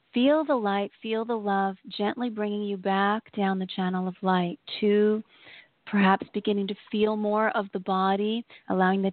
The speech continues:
tingles, the goosebumps to become your reality, to feel them. Three, begin to connect with your breath, <sighs> releasing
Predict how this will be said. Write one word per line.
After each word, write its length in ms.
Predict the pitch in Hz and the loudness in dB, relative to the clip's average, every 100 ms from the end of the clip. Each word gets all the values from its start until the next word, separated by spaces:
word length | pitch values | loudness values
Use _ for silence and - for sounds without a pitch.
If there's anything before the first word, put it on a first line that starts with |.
| - | -2
tingles, 560 | 208 202 202 202 202 196 | 0 0 2 2 2 -2
the 60 | 190 | -6
goosebumps 680 | - 190 190 - 190 190 196 - - | 0 0 0 -2 0 0 -2 -10 -6
to 100 | 190 | -4
become 460 | 185 - 196 190 | -4 -2 0 0
your 160 | 185 185 | 0 -2
reality, 640 | 185 - 202 214 214 214 | -2 2 4 4 2 0
to 120 | 208 190 _ 214 | -4 -10 _ -2
feel 280 | 208 214 | 2 2
them. 280 | 214 214 220 - - - - - | 2 0 -2 -6 -12 -12 -18 -6
Three, 420 | 214 220 214 196 180 - | 2 4 4 0 -4 -10
begin 280 | 190 208 208 | -2 -2 -2
to 80 | 214 | -6
connect 360 | 214 202 196 202 | -2 0 -2 -6
with 80 | - | -6
your 120 | 190 | -6
breath, 500 | 180 185 196 240 294 - - _ - - - - - - - _ _ - _ - _ _ _ - | -4 0 4 4 2 0 -14 _ -20 -20 -20 -20 -20 -20 -20 _ _ -20 _ -20 _ _ _ -8
<sighs> 760 | 254 240 226 - - - 208 208 | -4 -2 0 -2 -2 -4 -4 -2
releasing 540 | 214 226 226 - 202 | 0 0 -2 -4 -4